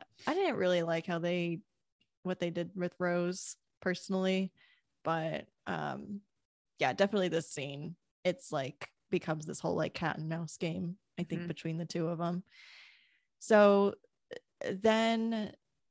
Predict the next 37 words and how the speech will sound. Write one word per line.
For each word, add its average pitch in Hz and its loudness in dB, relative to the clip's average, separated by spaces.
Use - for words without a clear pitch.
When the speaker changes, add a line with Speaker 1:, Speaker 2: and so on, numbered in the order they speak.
Speaker 1:
you 190 2
know, 170 0
we 208 0
see, 311 2
like, 349 0
George, 185 2
I 185 -6
think, 170 -6
start 175 0
to, 202 -4
like, 180 -2
liven 165 -2
up - -2
because 208 -2
of 202 -4
Rose 208 0
a 196 -2
little 202 0
bit. 202 0
So 175 0
he 185 0
invites 170 -2
his 202 0
parents 208 2
and 160 -2
the 180 -8
governor 190 2
and 170 -6
the 180 -10
governor's 165 -2
wife 175 0
over 170 0
for - -10
a 175 0
dinner 180 4
party. 170 2
And 165 -2